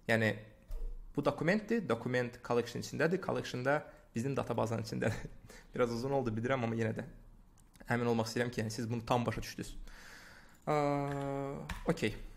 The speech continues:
tamam. Dostlar, bu, ə, MongoDB ümumiyyətcə, ə, non-si-, no S Q L database gedir. Nəyə görə no S Q L gedir? Çünki, ə, S Q L database-dən fərqli olaraq, misal üçün S Q L database-lərdə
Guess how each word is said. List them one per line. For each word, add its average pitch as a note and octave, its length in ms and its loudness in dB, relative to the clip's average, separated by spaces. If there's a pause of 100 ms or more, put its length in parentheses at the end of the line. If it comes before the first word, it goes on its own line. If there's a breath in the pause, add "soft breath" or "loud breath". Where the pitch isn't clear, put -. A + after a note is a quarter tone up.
(180 loud breath)
tamam. D3 320 4 (280 loud breath)
Dostlar, D#3+ 320 2
bu, G3 120 6 (360)
ə, C3 100 4 (460)
MongoDB D#3 460 6
ümumiyyətcə, C#3 480 4
ə, A#2 480 -4
non-si-, C#3 580 2
no C#3 240 4
S - 240 -2
Q - 160 -2
L A2 80 2
database A2+ 460 2
gedir. B2 420 4
Nəyə C3 220 2
görə A2 160 2
no A2 100 2
S - 160 -6
Q A2+ 140 -2
L - 20 -2
gedir? A#2 380 2 (260 loud breath)
Çünki, E3 300 2 (180)
ə, A#2+ 140 6 (100)
S - 220 0
Q D3 100 4
L A2 60 2
database-dən A2 420 2
fərqli A2+ 240 2
olaraq, A#2+ 240 2
misal A#2 240 0
üçün A2+ 220 -6
S - 180 -2
Q A#2+ 140 4
L A2+ 80 2
database-lərdə A2+ 500 4